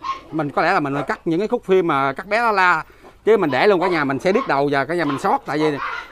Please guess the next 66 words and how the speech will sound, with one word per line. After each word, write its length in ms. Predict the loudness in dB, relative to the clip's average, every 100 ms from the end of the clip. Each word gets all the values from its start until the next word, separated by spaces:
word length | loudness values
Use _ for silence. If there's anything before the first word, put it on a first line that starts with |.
| -10
lạ 360 | -4 -2 2 2
mà, 140 | 4 0 -2
mình 120 | -2
bắt 120 | 0 4
vô 120 | 4
các 120 | 4
bé 80 | 0
không 80 | 0
có 60 | 2
chịu, 240 | 2 0
các 60 | 0
bé 140 | 0
la 160 | 2 2
dữ 120 | 4
lắm. 160 | 2 0 -12 -20 -20 -20 -20 -6
Rồi, 240 | -2 0
à, 220 | 2 2
để 180 | 2 2
lại 160 | 2 2
cho 100 | 2
em 100 | 2
Phương 280 | 2 2
vụ, 260 | 2 0 2
à, 100 | 0
như 240 | 0 -2
là 280 | 0 0 -2
một 180 | -4 -4
hai 100 | -2
ngày 200 | -2 -2
nữa 160 | -2 0
là 200 | 0 -2
các 160 | -4 -4
bé 200 | -2 0
quen 340 | 0 0 2
rồi 160 | 0 0
á, 100 | 0
là 120 | -2
test 220 | 0 -2
với 120 | 0 0
lại 200 | 2 0
nếu 160 | 2 2
mà 100 | 0
có 120 | 0
dư 100 | 2
nữa 300 | 4 4 2 0
thì 80 |
để 120 | -2 0
dành 260 | 0 0
lại. 180 | 0 0 -2 -12 -12 -6
Mai 180 | -4
chiều 320 | -2 -2 -2 -2
mình 140 | -2 2
cứu 120 | 2
bé 180 | 2 2
nào 160 | 0
lạ 200 | 0 0
bên 120 | -2
ngoài 220 | -2 -2 0
rồi 160 | -2
đem 220 | -2 -4
về 140 | -2 -2
test 140 | -2 -4
hết 100 | -4
cả 60 | -2
nhà 100 | 0
ha. 200 | 0